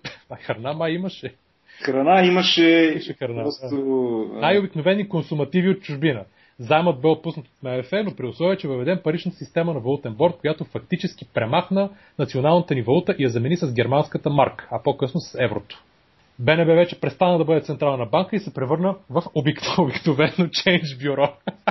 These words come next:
Speaker 2: Да, като
Speaker 1: Задължено да
Speaker 2: Тук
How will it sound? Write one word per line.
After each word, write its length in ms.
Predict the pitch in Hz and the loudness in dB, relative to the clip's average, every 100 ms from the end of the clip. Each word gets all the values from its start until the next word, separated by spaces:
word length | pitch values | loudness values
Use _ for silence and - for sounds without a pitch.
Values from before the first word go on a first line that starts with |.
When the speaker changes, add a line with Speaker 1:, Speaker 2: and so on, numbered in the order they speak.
| - - - | -2 -2 -2
Speaker 2:
Да, 320 | 110 147 185 - - - | 2 2 2 0 -8 0
като 460 | 147 147 139 147 - - - - - 143 123 113 _ _ _ 302 415 392 220 | 0 2 2 2 0 -14 -20 -20 -20 -16 -16 -16 _ _ _ -10 -8 -8 -8
Speaker 1:
Задължено 560 | 143 156 156 147 190 196 | -2 2 4 4 2 2
да 20 | |
Speaker 2:
Тук 100 | 185 | 2